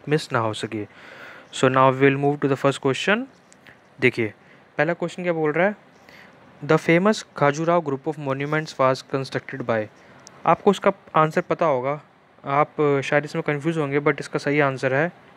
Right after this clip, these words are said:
चंडेलास। देखिए, चंडेलास का अपना एक इतिहास है जो कि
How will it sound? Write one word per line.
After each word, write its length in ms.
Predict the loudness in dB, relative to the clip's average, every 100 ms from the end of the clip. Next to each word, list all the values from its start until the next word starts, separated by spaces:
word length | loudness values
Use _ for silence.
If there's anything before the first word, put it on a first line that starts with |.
| -16 -4
चंडेलास। 600 | 0 2 2 0 -4 -10 -20 -20 -20 -10 -2
देखिए, 180 | 2 4
चंडेलास 400 | 2 4 4 6
का 100 | 2
अपना 440 | 2 -10 -2 0
एक 80 | 0
इतिहास 520 | -4 -2 4 4 4
है 100 | -2
जो 160 | -2 -6
कि 340 | -6 -6 -6